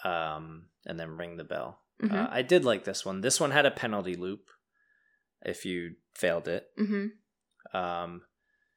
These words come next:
Speaker 1: from what I, so strike zone challenge, and this is, like, the part of it that I feel like,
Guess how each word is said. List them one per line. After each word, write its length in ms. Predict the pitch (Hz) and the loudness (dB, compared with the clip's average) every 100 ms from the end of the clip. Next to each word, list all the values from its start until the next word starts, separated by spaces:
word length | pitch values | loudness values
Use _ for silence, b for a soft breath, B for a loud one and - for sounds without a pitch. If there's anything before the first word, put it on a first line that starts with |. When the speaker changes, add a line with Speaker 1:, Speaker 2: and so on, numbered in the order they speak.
| _ _ _ _ _ _ _ _ - | _ _ _ _ _ _ _ _ -12
Speaker 1:
from 580 | - - 180 190 202 | -8 6 8 8 6
what 320 | 190 185 180 - | 6 8 8 4
I, 680 | - 180 196 202 208 208 - | 2 4 6 4 4 2 2
so 180 | - 160 | 8 8
strike 420 | - - 175 196 | 8 8 8 8
zone 280 | 175 190 185 | 6 4 4
challenge, 340 | - 170 175 | 2 2 2
and 120 | 151 139 | 2 4
this 140 | 156 | 6
is, 200 | 185 160 | 6 8
like, 240 | 160 139 135 | 8 8 6
the 80 | |
part 400 | 120 - 131 123 | -4 2 6 8
of 180 | 120 113 | 8 6
it 260 | 113 110 - | 6 6 6
that 300 | 110 101 - | 6 6 2
I 100 | 110 | -2
feel 320 | - - 110 | -2 2 4
like, 440 | 107 104 101 - | 6 4 2 -2